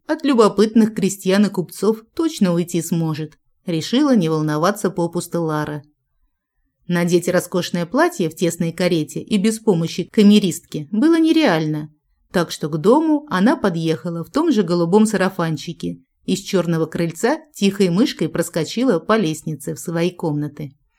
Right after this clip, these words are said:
Уф, муженёк не засёк, а слуги у него не болтливые. Вечереет уже, обед я благополучно пропустила, пора к ужину собираться. Лара спрятала сарафан,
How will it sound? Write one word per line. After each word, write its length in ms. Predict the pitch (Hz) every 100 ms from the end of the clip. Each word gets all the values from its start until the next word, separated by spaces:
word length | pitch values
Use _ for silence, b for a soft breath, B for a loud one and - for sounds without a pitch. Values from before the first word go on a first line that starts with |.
| _ _ _
Уф, 440 | 175 185 180 170 156
муженёк 540 | 175 165 190 254 -
не 100 | 247
засёк, 540 | 202 202 - 165 156 - _
а 140 | 240
слуги 380 | 240 302 311 233
у 40 |
него 240 | 190 175 180
не 120 | 247
болтливые. 840 | 285 302 294 233 185 156 156 151 151 _ _ -
Вечереет 760 | 160 151 160 160 196 294 269 262
уже, 440 | 240 220 220 214 _
обед 360 | 180 180 311 214
я 120 | 165
благополучно 760 | 156 151 165 170 170 160 170
пропустила, 760 | 156 160 - 160 - 254 302 269 262 _
пора 240 | - 285 370
к 100 | -
ужину 320 | 170 165 156
собираться. 680 | - 160 165 156 143 - 156 - _ _ _ _ -
Лара 280 | 247 339 185
спрятала 520 | - 170 156 151 151
сарафан, 600 | 151 156 156 190 269